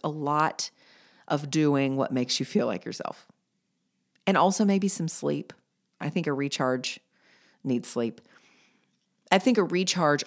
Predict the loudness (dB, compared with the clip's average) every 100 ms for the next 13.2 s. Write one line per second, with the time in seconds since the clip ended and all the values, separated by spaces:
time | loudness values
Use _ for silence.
0 | 0 2 2 2 2 2 0 -2 -2 -2
1 | -2 -2 0 0 0 0 -2 -2 0 2
2 | 2 0 -2 -4 -10 -16 _ _ _ -12
3 | -8 -2 0 0 -4 -12 _ -4 -2 -2
4 | -4 _ -20 _ _ _ 0 0 0 0
5 | 2 2 2 2 2 0 -4 -6 0 2
6 | 2 -2 -4 0 0 0 -2 -4 -4 -6
7 | -8 -12 -16 -18 -2 0 0 2 4 4
8 | 0 0 0 0 0 2 0 0 -2 0
9 | 0 0 -2 -10 _ _ _ _ _ -4
10 | -4 -6 -4 0 2 2 2 2 -2 -4
11 | _ _ _ _ 0 0 0 -2 2 4
12 | 6 6 4 -2 -4 -2 2 2 4 2
13 | 0 -2